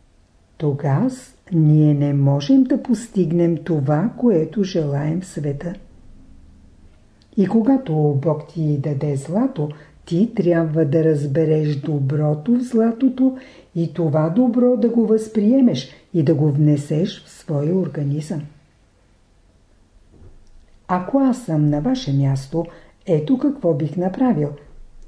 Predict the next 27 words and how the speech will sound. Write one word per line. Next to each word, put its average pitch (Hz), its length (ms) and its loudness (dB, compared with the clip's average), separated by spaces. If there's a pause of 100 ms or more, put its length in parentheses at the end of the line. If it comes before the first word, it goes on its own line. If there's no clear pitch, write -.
(160)
Само 156 520 -2
че 156 360 -2
ще 156 400 -4
ви 147 200 -4
туря 156 400 0
в 185 220 -2
едно 143 320 0
заблуждение. 147 840 -2 (1400)
Аз 139 220 -4
не 143 100 0
искам 175 300 0
вие 135 220 0
да 143 100 -4
го 143 140 -8
правите. - 480 -14 (1600)
Ето 240 300 0
какво 269 540 0
аз 226 260 2
бих 151 180 -2
направил. 139 540 0 (1500)
Аз 143 240 -4
бих 151 240 -2
отишъл 175 600 0
да 196 160 2
намеря 156 640 2
самородно 151 920 2
злато. 147 480 -6